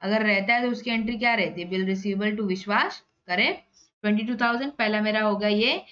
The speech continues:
cancellation का entry। Next मेरा interest का entry आएगा। अब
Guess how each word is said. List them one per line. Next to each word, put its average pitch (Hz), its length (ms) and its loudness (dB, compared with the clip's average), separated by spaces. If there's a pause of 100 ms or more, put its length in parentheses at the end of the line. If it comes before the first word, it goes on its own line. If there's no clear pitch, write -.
(260)
cancellation 208 880 0
का 226 160 0
entry। 180 420 -4 (540)
Next 240 320 0
मेरा 247 240 2
interest 220 560 2
का 254 100 2
entry 208 380 2
आएगा। 170 320 0
अब 180 80 0